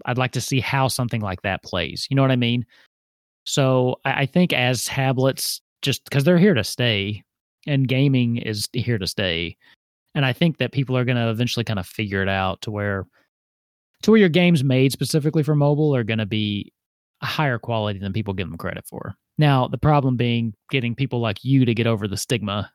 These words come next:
and give 'em a chance, because they've already kinda shot themselves in the foot, because there is a lot of just, like, shovelware out there. But anyway, so a couple more pieces of news.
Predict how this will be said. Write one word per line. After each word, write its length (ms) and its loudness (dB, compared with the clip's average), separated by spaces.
and 100 -6
give 140 -4
'em 80 -6
a 40 -8
chance, 500 -10
because 240 -2
they've 140 0
already 320 2
kinda 220 -2
shot 240 -2
themselves 300 -6
in 40 -8
the 60 -8
foot, 380 -6
because 300 -8
there 160 -2
is 80 -4
a 60 -6
lot 240 -2
of 80 -8
just, 240 -8
like, 260 -10
shovelware 640 -6
out 120 -10
there. 240 -18
But 160 4
anyway, 500 -2
so 400 2
a 40 -16
couple 240 4
more 160 6
pieces 300 2
of 80 4
news. 320 4